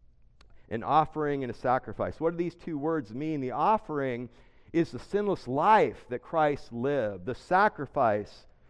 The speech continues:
is a sacrificial death that he voluntarily gave at the cross. But he continues still here, verse two, "An offering and a sacrifice to God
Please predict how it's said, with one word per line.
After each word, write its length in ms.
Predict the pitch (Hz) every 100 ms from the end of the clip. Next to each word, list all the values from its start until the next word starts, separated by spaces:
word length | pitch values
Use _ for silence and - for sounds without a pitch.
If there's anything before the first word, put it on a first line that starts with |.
| -
is 160 | 143
a 60 | 120
sacrificial 760 | - 165 151 156 139 143 151 117
death 480 | 98 135 143 98 - - - -
that 100 | 147
he 140 | 123 117
voluntarily 680 | 104 135 139 - 127 123 101
gave 580 | 117 127 120 110 98 - - - -
at 180 | 113 113
the 60 | 107
cross. 720 | - 117 98 - - - - - -
But 140 | 160
he 80 | 147 - - - - -
continues 600 | 139 240 240 160 - - -
still 220 | 175 160
here, 220 | 175 151
verse 200 | 139 -
two, 440 | - 165 123 123 - - _ - -
"An 180 | 135 139
offering 420 | 139 160 - 151
and 80 | 135
a 40 |
sacrifice 580 | - 139 - 127 104 - - -
to 420 | 208 233 226 214 131
God 680 | 156 175 147 110 104 113